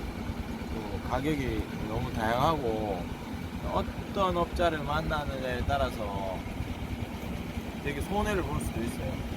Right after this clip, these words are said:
잘 알아보시고 우물 팔 때는 그렇게 하셔야 됩니다. 자, 우물 파는 방식이 여러 개가 있는데 현지인들이 그냥 파는 방식은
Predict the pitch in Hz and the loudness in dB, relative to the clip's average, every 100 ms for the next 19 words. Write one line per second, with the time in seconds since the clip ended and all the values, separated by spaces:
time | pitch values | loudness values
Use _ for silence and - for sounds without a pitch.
0 | - - - - 117 117 180 175 156 160 | -4 -4 -4 -2 0 2 4 4 4 0
1 | - - - 110 240 - - - 120 120 | 0 0 0 0 0 -2 -2 -2 -4 -4
2 | 117 104 - - - - - - - - | -4 -4 -4 -6 -6 -6 -6 -4 -2 -2
3 | - - - - - - - - - - | 0 -2 -4 -6 -6 -6 -6 -6 -6 -6
4 | - - - 113 - - - - - - | -6 -4 2 2 2 -2 -4 -2 -2 -4
5 | - - 139 190 208 190 175 160 156 151 | -4 -4 -2 0 2 2 4 4 6 6
6 | 143 139 - 175 175 175 156 175 160 143 | 4 0 -4 -4 -2 0 0 0 -2 -2
7 | 127 123 131 156 165 117 135 131 110 104 | -2 0 0 0 2 0 -2 -2 0 2
8 | 104 95 78 - - - - - 175 180 | 2 0 -4 -8 -8 -6 -6 -2 0 2
9 | 185 175 160 147 143 139 135 135 131 147 | 4 4 4 4 4 4 2 2 0 0
10 | 143 139 123 120 156 147 143 143 147 135 | 0 0 -2 -2 -2 -2 -2 -2 -2 -4
11 | 131 131 | -2 -2